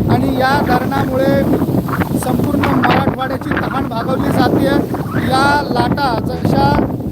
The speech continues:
समुद्राच्या लाटा असाव्यात, अशा पद्धतीच्या या लाटा या जायकवाडीच्या जलाशयात येऊन धडकतायत आणि जायकवाडीचं हे धरण सध्या मराठवाड्यासाठी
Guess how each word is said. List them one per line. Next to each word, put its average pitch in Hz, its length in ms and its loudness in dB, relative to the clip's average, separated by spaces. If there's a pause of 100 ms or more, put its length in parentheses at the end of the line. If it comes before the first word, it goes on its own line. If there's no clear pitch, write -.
(360)
समुद्राच्या 330 680 -4
लाटा 294 340 0
असाव्यात, 277 460 -2
अशा 269 180 -2
पद्धतीच्या 277 640 0
या 269 240 2
लाटा 247 500 0 (300)
या 262 100 -2
जायकवाडीच्या - 720 0
जलाशयात 262 760 -4
येऊन 262 360 -4
धडकतायत 254 560 -2 (400)
आणि 254 380 -2 (460)
जायकवाडीचं 277 600 0
हे 269 120 2
धरण 254 580 0
सध्या 269 580 2 (540)
मराठवाड्यासाठी 269 1200 -2